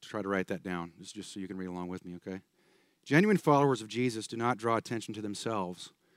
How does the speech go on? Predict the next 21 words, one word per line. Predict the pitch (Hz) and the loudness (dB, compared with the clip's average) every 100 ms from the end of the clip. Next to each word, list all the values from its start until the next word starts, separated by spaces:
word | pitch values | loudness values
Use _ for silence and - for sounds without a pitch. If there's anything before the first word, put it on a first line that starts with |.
| _ _ - | _ _ -12
in | |
a | 110 | -8
grandiose | 104 101 101 98 95 | -4 -2 0 -2 -2
way, | 104 92 87 _ _ _ _ _ _ _ _ _ _ _ _ _ | -4 -4 -6 _ _ _ _ _ _ _ _ _ _ _ _ _
so | - 120 | -4 -2
as | 113 | -2
to | - | -4
coerce | - 113 113 107 - | -4 2 4 4 0
through | - | -6
the | 104 | -4
power | - 113 110 | -4 -4 -4
of | 98 | -4
suggestion, | 104 95 113 - - 90 82 _ _ _ _ | -10 -4 -2 -4 -10 -12 -14 _ _ _ _
persuasion, | 104 - - 113 110 101 90 | -14 -12 -4 0 0 -2 -10
or | |
power. | - 104 95 92 - _ | -10 -4 -4 -4 -10 _
That | 101 95 | -12 -12
was | 95 | -6
not | 101 113 - | 0 0 -2
Jesus' | 101 98 92 - | -10 -10 -10 -14
model. | 85 87 | -16 -18